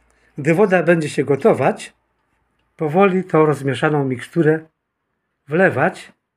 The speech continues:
i mieszać, aż całość zagotuje się.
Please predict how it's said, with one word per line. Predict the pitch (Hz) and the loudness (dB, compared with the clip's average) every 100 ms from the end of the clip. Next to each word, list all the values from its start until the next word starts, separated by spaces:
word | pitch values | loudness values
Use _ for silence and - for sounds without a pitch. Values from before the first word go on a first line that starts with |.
| - | -8
i | 202 208 208 _ - | -4 -4 -6 _ -8
mieszać, | 160 131 110 90 - - _ _ _ _ _ _ _ _ _ _ _ _ _ _ _ _ - | -4 -4 -6 -18 -20 -20 _ _ _ _ _ _ _ _ _ _ _ _ _ _ _ _ -6
aż | 240 233 - _ _ _ _ - | -6 -6 -16 _ _ _ _ -8
całość | - 180 185 165 - - _ _ _ _ _ _ - - - _ _ _ _ _ | -2 0 -2 -6 -12 -20 _ _ _ _ _ _ -20 -20 -20 _ _ _ _ _
zagotuje | 151 160 160 160 113 101 | -6 -4 -4 -6 -8 -10
się. | - 101 | -12 -16